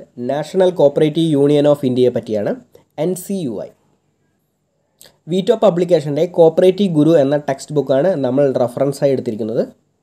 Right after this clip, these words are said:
നമുക്ക് ക്ലാസ്സിലേക്ക് കിടക്കാം. എൻ സി യു ഐ, നാഷണൽ കോപ്പറേറ്റീവ് യൂണിയൻ ഓഫ് ഇന്ത്യ. ഇന്ത്യയിലെ കോർപ്പറേഷനുമായി ബന്ധപ്പെട്ട എല്ലാ മേഖലകളെയും റെപ്രസെന്റ് ചെയ്യുന്ന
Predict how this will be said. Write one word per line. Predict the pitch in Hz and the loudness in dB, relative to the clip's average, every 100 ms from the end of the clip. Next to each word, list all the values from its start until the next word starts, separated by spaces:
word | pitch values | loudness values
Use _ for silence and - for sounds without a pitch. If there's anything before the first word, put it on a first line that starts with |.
| _ _ _ | _ _ _
നമുക്ക് | 240 233 | -6 -2
ക്ലാസ്സിലേക്ക് | 208 175 175 135 | -2 -2 -4 -6
കിടക്കാം. | 113 95 - - _ _ _ _ _ _ _ _ 165 | -6 -8 -14 -20 _ _ _ _ _ _ _ _ -4
എൻ | 214 | -4
സി | 208 233 | -2 -4
യു | 202 123 | -4 -4
ഐ, | 101 - _ | -4 -12 _
നാഷണൽ | 123 143 175 190 208 202 | -6 -2 -2 -2 0 0
കോപ്പറേറ്റീവ് | 202 170 160 165 156 175 - 139 | 2 2 4 0 2 -4 -2 0
യൂണിയൻ | 139 139 135 | 2 4 4
ഓഫ് | 131 110 | 2 -2
ഇന്ത്യ. | 107 107 - _ _ _ _ _ _ _ | -6 -6 -10 _ _ _ _ _ _ _
ഇന്ത്യയിലെ | 196 233 254 247 | -2 0 0 0
കോർപ്പറേഷനുമായി | 247 175 170 208 202 - 190 170 156 | 0 0 2 2 0 0 2 2 2
ബന്ധപ്പെട്ട | 127 123 120 110 95 - _ _ _ | 2 2 -2 -4 -8 -10 _ _ _
എല്ലാ | 175 214 240 247 | -4 -2 0 0
മേഖലകളെയും | 240 202 180 180 160 147 127 131 135 | 2 2 2 4 4 2 2 0 -2
റെപ്രസെന്റ് | 151 160 - 214 233 202 | -2 0 0 2 2 2
ചെയ്യുന്ന | 160 131 120 | 2 0 0